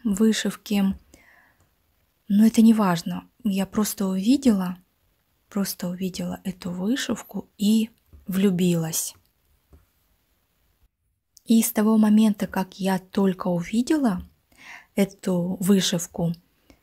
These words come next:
до того момента, когда я сделала свои первые крестики, прошло больше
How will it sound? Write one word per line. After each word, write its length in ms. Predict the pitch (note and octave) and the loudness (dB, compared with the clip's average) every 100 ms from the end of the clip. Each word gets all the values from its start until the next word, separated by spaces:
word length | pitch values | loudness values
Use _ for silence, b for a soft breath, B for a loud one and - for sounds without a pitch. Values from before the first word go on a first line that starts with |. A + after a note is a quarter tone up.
| _ _ _ _ _ | _ _ _ _ _
до 460 | - E3+ G3 G3+ G3 | -10 -4 -2 0 -2
того 400 | G3 G3 F#3+ G#3+ | -2 -2 2 6
момента, 960 | G3+ G3 G#3 G#3 F#3+ - F3+ F3 F3 F3 b _ | 6 6 6 4 2 -4 -6 -4 -4 -8 b _
когда 300 | - F3+ E3+ | -8 -4 0
я 280 | F#3 F3 F#3 _ | 2 0 -4 _
сделала 560 | G3+ E3+ F3+ G3+ F3+ F3 | -6 -2 2 4 4 0
свои 500 | - F3+ F3 F3 F3+ _ _ | -2 -2 0 -2 -8 _ _
первые 400 | - F#3 E3+ E3+ | -2 0 0 -4
крестики, 800 | E3+ - A3+ C#4+ - B3+ - A#3+ A#3 - b b b b b b _ _ _ | -6 -2 0 0 -2 -4 2 2 2 -4 b b b b b b _ _ _
прошло 440 | - F#3+ - A3+ A3+ | -4 -2 0 2 2
больше 640 | F3+ G3 G3+ - - F3+ | 2 0 0 0 -2 -4